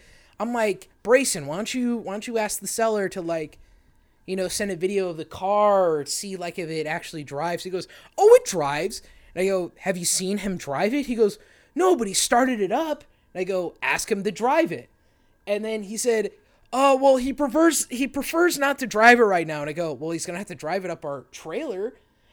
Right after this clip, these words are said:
And he goes, "Well, he said he has a winch, so they're just gonna pull it up there somehow."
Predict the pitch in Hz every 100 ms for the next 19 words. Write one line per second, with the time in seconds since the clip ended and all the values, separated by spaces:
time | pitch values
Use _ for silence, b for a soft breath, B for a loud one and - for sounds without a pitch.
0 | b 190 214 214 185 b b b b 233
1 | 254 247 254 - 330 311 269 202 143 160
2 | 240 208 - - 196 185 175 156 226 254
3 | 226 277 220 - - 240 233 160 - _
4 | 151 131 120 - 156 147 156 127 117